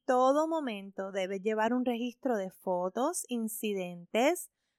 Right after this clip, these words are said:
gastos y tiempo invertido en atender el asunto. No sabemos cómo vaya a escalar esta reclamación, así que si llegara a los tribunales, esa va a ser parte de tu prueba. Así que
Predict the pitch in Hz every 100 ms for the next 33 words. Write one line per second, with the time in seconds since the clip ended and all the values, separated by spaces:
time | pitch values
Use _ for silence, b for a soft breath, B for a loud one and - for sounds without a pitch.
0 | _ 208 202 220 185 185 - 220 233 269
1 | - 285 277 - 240 214 208 214 285 311
2 | 269 247 - 220 226 269 285 247 208 196
3 | 196 202 240 214 - 196 185 185 175 175
4 | _ _ _ _ _ - 196 202 240 214
5 | 226 262 - 247 233 226 247 - 277 254
6 | 285 427 - 240 - 233 247 262 262 262
7 | - 330 466 - 220 226 - 196 190 _
8 | - - 202 185 180 190 180 185 202 226
9 | 254 330 339 427 381 285 302 359 - _
10 | _ _ _ _ - 220 - 247 247 262
11 | 247 - 254 262 269 240 220 202 202 196
12 | 190 165 170 185 208 214 214